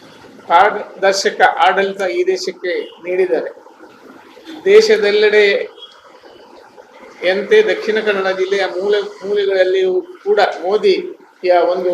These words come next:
ಹವಾ ಗೋಚರಿಸುತ್ತಿದ್ದು, ಇದಕ್ಕೆ ಪೂರಕವೆಂಬಂತೆ ಜಿಲ್ಲೆಯ ನಳಿನ್ ಕುಮಾರ್ ರವರು, ಅವರ ನೇತೃತ್ವದಲ್ಲಿ ಅಭಿವೃದ್ಧಿ ಕಾರ್ಯಗಳು ಸೇರಿಕೊಂಡಿವೆ.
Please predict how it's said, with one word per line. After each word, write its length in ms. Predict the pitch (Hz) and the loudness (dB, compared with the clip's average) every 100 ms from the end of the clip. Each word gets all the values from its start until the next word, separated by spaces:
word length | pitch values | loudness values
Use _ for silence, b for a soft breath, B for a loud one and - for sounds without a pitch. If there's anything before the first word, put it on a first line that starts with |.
| 151 | -4
ಹವಾ 760 | - - 180 196 175 - - - | -10 -2 2 4 4 2 -6 -6
ಗೋಚರಿಸುತ್ತಿದ್ದು, 880 | 185 - 196 - 185 - 208 - - - _ _ | -2 0 0 -2 -8 -2 -2 -2 -10 -20 _ _
ಇದಕ್ಕೆ 320 | 185 233 226 220 | 2 2 4 -2
ಪೂರಕವೆಂಬಂತೆ 1120 | - 226 240 214 202 190 185 208 214 196 - | 0 2 2 0 -2 -4 -6 -6 -2 -2 -2
ಜಿಲ್ಲೆಯ 360 | 190 202 196 160 - - | -4 0 2 2 -2 -10
ನಳಿನ್ 360 | 185 226 220 214 | -2 2 2 -2
ಕುಮಾರ್ 500 | - 202 202 202 180 | -12 -6 -2 0 0
ರವರು, 600 | 185 202 190 165 - - - - - - - - - - - - - - - - | -2 0 0 -2 -8 -18 -20 -20 -20 -20 -20 -20 -20 -20 -20 -20 -20 -20 -10 -2
ಅವರ 180 | 185 | 0
ನೇತೃತ್ವದಲ್ಲಿ 800 | 190 214 233 220 220 196 202 190 | 0 0 2 2 2 0 2 2
ಅಭಿವೃದ್ಧಿ 480 | 165 208 208 208 208 | 4 4 4 2 -2
ಕಾರ್ಯಗಳು 760 | 202 185 185 202 208 196 - - | 2 4 4 2 2 0 -10 -14
ಸೇರಿಕೊಂಡಿವೆ. 680 | - 202 196 185 165 147 | -2 2 2 -2 -2 -2